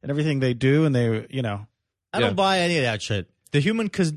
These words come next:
Speaker 2: condition doesn't allow for complete a hundred percent euphoria in your thought process
Speaker 1: Well, you
Speaker 2: at
Speaker 1: f-,
Speaker 2: any
Speaker 1: I
Speaker 2: moment.
Speaker 1: mean, that, that, I mean, but that's,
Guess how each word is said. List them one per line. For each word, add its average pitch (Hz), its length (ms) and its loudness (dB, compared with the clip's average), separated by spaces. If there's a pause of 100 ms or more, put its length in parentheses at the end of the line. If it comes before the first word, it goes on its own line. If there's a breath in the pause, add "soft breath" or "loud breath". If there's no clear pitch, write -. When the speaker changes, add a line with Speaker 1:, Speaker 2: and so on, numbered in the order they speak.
(120)
Speaker 2:
condition 151 440 0
doesn't 135 260 2
allow 120 560 2
for 107 600 -2
complete 127 560 -4
a 113 80 -6
hundred 110 440 -6
percent 104 480 -6
euphoria 104 920 0
in 101 140 -2
your 98 220 0 (380)
thought 110 280 -2
process 95 680 -4
Speaker 1:
Well, 147 240 -8
you 175 140 -4
Speaker 2:
at 113 80 -4
Speaker 1:
f-, 113 60 -2
Speaker 2:
any 139 100 0
Speaker 1:
I - 20 0
Speaker 2:
moment. 123 200 2
Speaker 1:
mean, 117 540 -2
that, 208 240 -4
that, 196 220 -4
I 175 100 -8
mean, 175 180 -2
but 170 160 -4
that's, 220 200 -2